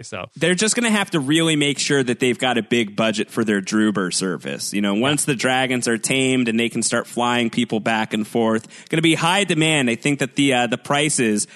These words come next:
Speaker 2: are gonna be real peak prices for a few days with those Droobers.
Speaker 1: The idea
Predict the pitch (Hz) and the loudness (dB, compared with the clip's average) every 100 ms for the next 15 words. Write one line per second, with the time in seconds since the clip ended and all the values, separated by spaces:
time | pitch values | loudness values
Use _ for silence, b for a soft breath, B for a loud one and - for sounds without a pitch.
0 | B 120 123 110 127 123 113 143 143 - | B -2 -2 2 2 2 4 2 0 0
1 | 135 - - 127 123 120 98 - 107 101 | -2 -2 -2 0 0 0 -2 -2 0 0
2 | 101 120 107 95 98 95 92 90 92 87 | 0 2 2 2 0 -2 -4 -6 -6 -6
3 | - 90 80 - - - - 156 220 208 | -6 -6 -8 -14 -20 -20 -12 -2 2 2
4 | 208 180 247 247 | 2 0 2 2